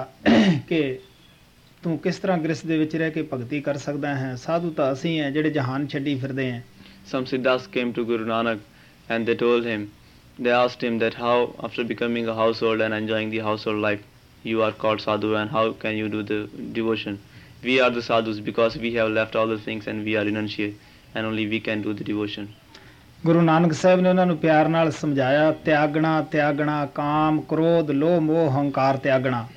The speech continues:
Speaker 1: ਉਹ ਕਹਿੰਦੇ ਕਿ "ਕੀ ਤਿਆਗਣਾ ਹੈ? ਛੱਡਣਾ ਕਿਹੜੀ ਚੀਜ਼ ਹੈ? ਕਾਮ ਨੂੰ ਛੱਡ ਦਿਓ, ਕ੍ਰੋਧ, ਲੋਭ, ਮੋਹ, ਹੰਕਾਰ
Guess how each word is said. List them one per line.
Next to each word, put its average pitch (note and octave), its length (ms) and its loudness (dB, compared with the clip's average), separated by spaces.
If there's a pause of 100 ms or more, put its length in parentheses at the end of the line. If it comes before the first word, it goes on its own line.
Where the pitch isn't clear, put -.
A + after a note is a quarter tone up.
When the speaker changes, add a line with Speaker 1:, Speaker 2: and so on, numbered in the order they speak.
Speaker 1:
ਉਹ D#3 100 0
ਕਹਿੰਦੇ E3 500 4
ਕਿ E3+ 80 0
"ਕੀ G3 260 -2 (100)
ਤਿਆਗਣਾ D3 420 2
ਹੈ? C3+ 320 0 (180)
ਛੱਡਣਾ D#3 340 2
ਕਿਹੜੀ F#3+ 320 4
ਚੀਜ਼ D#3 220 4
ਹੈ? D3 180 4
ਕਾਮ C#3 280 0
ਨੂੰ D3+ 160 0
ਛੱਡ C#3+ 220 -2
ਦਿਓ, C#3+ 280 -4
ਕ੍ਰੋਧ, D#3 340 0
ਲੋਭ, D3+ 260 0
ਮੋਹ, D3 280 0
ਹੰਕਾਰ C3 340 -2